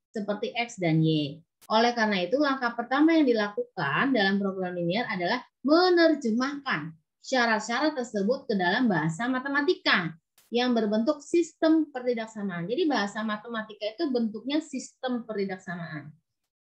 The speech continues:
Sistem pertidaksamaan ini mengungkapkan semua syarat yang harus dipenuhi oleh X dan Y. Nah,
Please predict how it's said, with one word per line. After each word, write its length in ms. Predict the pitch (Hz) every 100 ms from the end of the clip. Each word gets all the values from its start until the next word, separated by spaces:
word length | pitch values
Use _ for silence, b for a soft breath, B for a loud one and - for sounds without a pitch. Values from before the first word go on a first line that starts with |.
| _
Sistem 640 | 285 294 - 359 403 392
pertidaksamaan 720 | 294 269 254 254 254 240 226 175
ini 400 | 185 214 277 285
mengungkapkan 1200 | 302 302 302 302 285 262 262 - 269 254 226 233
semua 480 | 220 208 202 190
syarat 640 | 180 - 143 131 143 208 - _ _ -
yang 240 | 262 262
harus 320 | 247 233 285 262
dipenuhi 560 | 240 233 226 247 302
oleh 240 | 226 220 220
X 240 | 302 302 -
dan 320 | 208 175 165
Y. 160 | 151 151 - _
Nah, 480 | 175 202 196 180